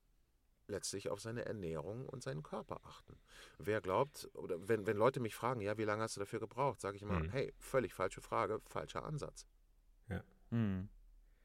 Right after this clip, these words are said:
Speaker 3: Du hast, ähm, du hast ein schönes, ähm, Zitat ge-, geschrieben in deinem Klappentext, der, glaube ich, auch nicht nur auf das Thema Abnehmen, Ernährung, Gesundheit, ähm, ähm, passen würde, sondern auf ganz, ganz viele Lebensbereiche.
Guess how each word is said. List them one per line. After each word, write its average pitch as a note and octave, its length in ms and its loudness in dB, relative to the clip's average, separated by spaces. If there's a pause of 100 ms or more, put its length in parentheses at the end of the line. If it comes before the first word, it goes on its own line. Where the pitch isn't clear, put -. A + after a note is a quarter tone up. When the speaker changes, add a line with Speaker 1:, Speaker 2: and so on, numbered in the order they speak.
(760)
Speaker 3:
Du B2+ 120 6
hast, D3 340 8
ähm, C3+ 220 6
du B2 100 10
hast C#3+ 160 8
ein C#3 120 4
schönes, C#3+ 520 4
ähm, B2 280 4
Zitat B2 500 4
ge-, C#3 300 8
geschrieben B2+ 480 0
in G#2 100 0
deinem A2 240 4
Klappentext, - 840 2 (420)
der, A#2+ 440 10 (160)
glaube B2+ 320 6
ich, A#2+ 120 4
auch A#2+ 200 4
nicht C#3 240 0
nur C3+ 220 6
auf A2+ 260 4
das A2 240 4
Thema A#2 480 6 (140)
Abnehmen, B2 600 2
Ernährung, A2 420 2
Gesundheit, C#3 680 2 (340)
ähm, B2 500 2
ähm, A2 500 0 (140)
passen D3 380 2
würde, B2 220 6
sondern A#2 280 4
auf A2+ 160 2
ganz, A#2+ 260 0
ganz G#2+ 240 0
viele D3 260 4
Lebensbereiche. G#2 880 4